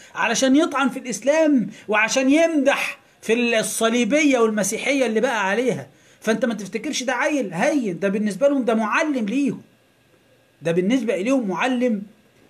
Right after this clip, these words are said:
ليهم. فأنا جايبه ليك أنت بقى كمسلم عشان تعرف: لا ينصرون ولا يأخذون إلا العاهات.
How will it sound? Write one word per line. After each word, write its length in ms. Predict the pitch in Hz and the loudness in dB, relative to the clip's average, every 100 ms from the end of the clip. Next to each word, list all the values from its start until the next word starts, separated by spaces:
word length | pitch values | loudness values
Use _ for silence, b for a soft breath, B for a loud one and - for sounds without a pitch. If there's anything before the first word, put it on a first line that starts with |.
| _ | _
ليهم. 500 | 208 370 381 208 165 - _ _ _ _ _ _ _ _ _ b b b _ | 0 4 4 2 -4 -12 _ _ _ _ _ _ _ _ _ b b b _
فأنا 200 | 196 226 | -2 0
جايبه 340 | 269 320 269 | 0 2 2
ليك 200 | 285 302 | 2 2
أنت 240 | 302 277 254 | 2 2 2
بقى 220 | 277 262 | 0 0
كمسلم 460 | 214 214 202 151 151 | 0 -2 -4 -8 -10
عشان 320 | 151 185 175 | -6 -6 -2
تعرف: 440 | 233 240 233 - b b b b b - | -2 -2 -4 -8 b b b b b -4
لا 180 | 202 294 | 0 2
ينصرون 1000 | 269 247 240 - - 214 247 240 160 - - | 2 2 0 -2 0 2 2 2 0 -4 -6
ولا 340 | 175 226 233 202 | -2 2 2 4
يأخذون 680 | 202 196 185 160 240 233 - | 2 0 -4 -2 -2 -4 -2
إلا 420 | 247 226 196 196 | -2 0 2 4
العاهات. 1080 | 190 160 185 190 151 214 240 - - _ | 4 2 0 0 2 4 4 0 -4 _